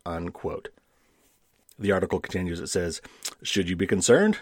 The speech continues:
If you're using the same password for Zynga as you are on other services, yes, that's an easy problem to fix, however. Get a password manager and make sure you're using strong, unique passwords for all your various services,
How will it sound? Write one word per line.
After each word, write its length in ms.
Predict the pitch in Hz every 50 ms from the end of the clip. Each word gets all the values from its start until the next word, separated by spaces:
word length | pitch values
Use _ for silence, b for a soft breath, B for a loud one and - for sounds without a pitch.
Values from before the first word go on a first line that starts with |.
| - -
If 160 | - - -
you're 80 | 117
using 240 | 139 139 123 131 120
the 80 | 107 -
same 260 | - 127 139 175 180
password 460 | - 170 175 202 190 - 147 135 -
for 100 | - 104
Zynga 340 | 90 87 135 180 190 127 95
as 220 | 90 92 90 90
you 160 | 101 107 110 98
are 140 | 101 101
on 100 | 95 95
other 200 | - 95 202 175
services, 520 | - - 107 90 87 - - 98 107 117 - -
yes, 580 | 87 87 101 156 190 - - - - - - - -
that's 180 | 90 87 -
an 100 | - -
easy 160 | 90 87 85 85
problem 280 | - 87 80 82 82
to 60 | -
fix, 200 | - - 202 -
however. 460 | - 170 151 143 143 143 143 143 143 B B B B B B B
Get 120 | - 90
a 60 | 80 -
password 460 | - 135 147 151 - - 151 143 135
manager 360 | 135 135 135 135 127 135 127
and 80 | 107 101
make 140 | 104 101
sure 220 | - - 101 101 98
you're 180 | 90 92 98
using 580 | 92 90 92 90 82 82 80 80 78 76 - 85
strong, 480 | - - - - 117 120 120 123 120 104
unique 300 | 87 90 127 196 - -
passwords 460 | - 101 101 92 - 104 95 92 -
for 120 | - - -
all 220 | - 113 139 151
your 120 | 147 147
various 340 | 120 95 92 87 87 85 -
services, 560 | - - 170 165 156 - - 160 156 147 -